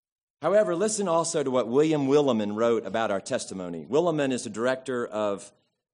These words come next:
the Doctor of Ministry program at Duke Divinity School. And listen to what he wrote. He said, "The most eloquent testimony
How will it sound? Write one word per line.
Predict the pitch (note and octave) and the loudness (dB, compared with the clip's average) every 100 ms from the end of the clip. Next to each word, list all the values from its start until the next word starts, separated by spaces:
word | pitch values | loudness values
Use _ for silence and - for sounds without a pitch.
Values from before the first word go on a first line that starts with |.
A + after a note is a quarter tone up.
| - | -12
the | |
Doctor | G2 B2+ C3+ - A#2+ | -2 0 0 -4 -4
of | |
Ministry | A2 C3 C#3+ - A#2 | -2 -2 -2 -4 -6
program | G#2+ A2+ A2 G#2 G#2+ G2+ | -6 -4 -2 -2 -4 -6
at | F2+ | -4
Duke | A#2 B2+ | -4 -4
Divinity | G2 A2 B2 G#2 | -6 -4 -4 -6
School. | - - F2+ D#2 - _ _ _ _ _ _ _ _ - - _ _ | -8 -10 -10 -10 -14 _ _ _ _ _ _ _ _ -20 -20 _ _
And | B2+ | -4
listen | D#3 E3+ | -2 0
to | |
what | D#3 C3 | 0 0
he | C#3 | -2
wrote. | A2+ F#2 D#2 _ _ _ _ _ _ _ _ _ _ _ | -2 -2 -6 _ _ _ _ _ _ _ _ _ _ _
He | C3+ | -4
said, | F3+ E3 | 0 2
"The | |
most | E3+ E3+ E3 | 4 4 2
eloquent | D3 G3 A3+ A3 G#3+ G#3 | 2 4 4 4 2 2
testimony | - F3+ E3+ - A#2 G#2+ G#2 G2 A2+ | 0 0 0 -4 -2 -2 -2 -4 -6